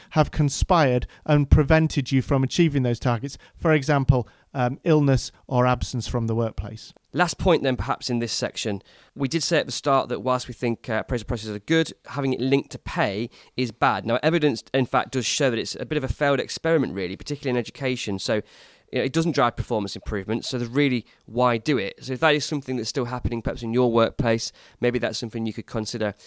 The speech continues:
Speaker 2: talking with your line manager about. Finally, if you do have any problems, and you are a member, of course, uh, then please do get in touch with us to discuss the situation with the duty officer, and the number for that is oh one three three two, three seven two, three three seven.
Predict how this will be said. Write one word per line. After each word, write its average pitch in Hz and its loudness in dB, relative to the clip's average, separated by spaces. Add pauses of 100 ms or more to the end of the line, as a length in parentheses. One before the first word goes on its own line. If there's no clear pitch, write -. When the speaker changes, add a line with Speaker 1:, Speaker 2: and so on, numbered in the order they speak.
(100)
Speaker 2:
talking 120 0
with 104 -6
your 104 -4
line 131 2
manager 104 -2
about. 90 -8 (360)
Finally, 151 0
if 131 -14
you 175 -10
do 208 -4
have 165 0
any 127 -2
problems, 110 -6 (480)
and 117 -2
you 101 -8
are 101 -4
a 101 -2
member, 120 4
of 101 -2
course, 139 2
uh, 120 -4
then 139 -4
please 180 -6
do 156 -2
get 127 -2
in 120 -2
touch - -6
with 123 -6
us 123 -4
to - -18
discuss 123 -12
the - -16
situation 120 -6
with 110 -6
the 110 -12
duty 185 -4
officer, 131 -4 (260)
and 104 -8
the 113 -2
number 156 2
for 143 -12
that 120 0 (280)
is 127 -12 (200)
oh 185 2
one 147 0
three 107 -12
three 92 -16
two, 117 -8 (460)
three 180 -4
seven 107 -6
two, 101 -8 (300)
three 101 -12
three 95 -14
seven. - -18